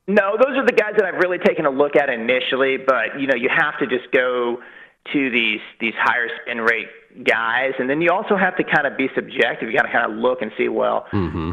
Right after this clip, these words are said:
Speaker 1: is it because it, of the way their mechanics are, or was there like a,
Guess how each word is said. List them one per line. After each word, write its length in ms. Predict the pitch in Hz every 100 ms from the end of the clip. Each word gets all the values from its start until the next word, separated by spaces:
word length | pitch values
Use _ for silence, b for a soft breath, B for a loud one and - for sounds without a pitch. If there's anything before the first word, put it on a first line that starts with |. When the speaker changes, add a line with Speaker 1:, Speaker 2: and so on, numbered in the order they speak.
| -
Speaker 1:
is 160 | 143 147
it 100 | 156
because 400 | 131 123 147 143 135
it, 140 | 117 -
of 160 | 113 104
the 80 |
way 240 | 110 123 127
their 120 | 123
mechanics 720 | 110 - - 110 120 147 143 147
are, 280 | 147 147 -
or 500 | 143 156 165 151 143
was 160 | 139 143
there 140 | 139 135
like 240 | 123 -
a, 160 | 120